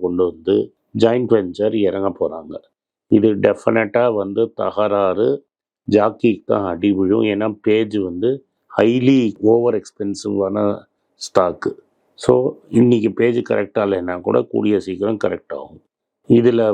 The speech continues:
வந்து ரிலையன்ஸ் already க்ளோவியா, ஜிவாம்,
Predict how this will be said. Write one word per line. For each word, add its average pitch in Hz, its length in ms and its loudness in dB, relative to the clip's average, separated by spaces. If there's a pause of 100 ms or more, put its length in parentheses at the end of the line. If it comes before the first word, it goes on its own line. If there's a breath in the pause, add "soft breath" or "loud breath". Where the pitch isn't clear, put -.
வந்து 104 280 2 (640)
ரிலையன்ஸ் 135 420 2 (120)
already 110 340 -2 (140)
க்ளோவியா, 107 520 2 (220)
ஜிவாம், 104 480 -2